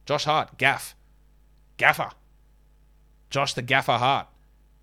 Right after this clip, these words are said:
Anyway, that's a stretch. Thirty-one and seven with four triples, fifty-two percent shooting. That's two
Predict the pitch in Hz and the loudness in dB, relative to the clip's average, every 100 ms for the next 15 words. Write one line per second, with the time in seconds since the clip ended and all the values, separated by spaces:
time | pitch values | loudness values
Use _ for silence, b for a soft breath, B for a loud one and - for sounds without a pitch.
0 | - 131 110 98 131 127 - - 117 - | -6 -4 -4 -4 -6 -4 -8 -6 -8 -4
1 | 220 214 196 180 156 - 165 147 123 - | 0 2 2 0 0 0 0 0 -6 -6
2 | 156 151 156 147 107 b b b b - | -4 -4 -6 -10 -14 b b b b -8
3 | 180 160 - 175 156 139 147 147 - 151 | -8 -8 -4 -4 -4 -2 -2 -4 -2 -2
4 | 131 - _ _ _ _ 127 127 - 185 | -2 -6 _ _ _ _ -6 -6 -2 0
5 | 180 | 0